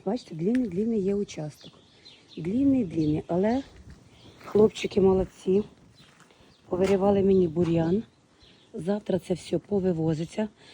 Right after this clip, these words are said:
бо думали, маленька машина потрібна, потрібна велика машина. Це все вивезеться і отакий ще до дачі йде участок, величенький. Бачите, аж туди на горку. Так що тут такий, знаєте, невеличкий кооперативчик, але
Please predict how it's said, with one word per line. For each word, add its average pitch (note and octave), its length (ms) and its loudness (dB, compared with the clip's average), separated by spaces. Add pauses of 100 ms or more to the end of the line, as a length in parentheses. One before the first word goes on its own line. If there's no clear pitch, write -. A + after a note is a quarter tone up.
(260)
бо E3+ 120 -2
думали, F#3 340 2
маленька G#3 440 2
машина F3 380 0
потрібна, D3+ 440 -6
потрібна F#3 400 -4
велика F3 360 -6
машина. D#3+ 440 -6 (560)
Це A3+ 140 -2
все - 260 -4
вивезеться G3 640 -2
і D4+ 160 0
отакий C#4+ 340 -4
ще B3 280 -4 (520)
до F#3+ 120 -8
дачі A3+ 360 -2
йде F#3 160 0
участок, E3+ 680 -6
величенький. D#3+ 720 -4 (580)
Бачите, G#3 300 -6
аж D#3+ 80 -4
туди E3 180 -6
на F3 100 2
горку. D#3 440 -4 (1120)
Так G3+ 140 -6
що - 140 -6
тут - 120 -14
такий, - 300 2
знаєте, G3 280 2
невеличкий F#3 500 0
кооперативчик, F#3 760 -4
але G3 220 -4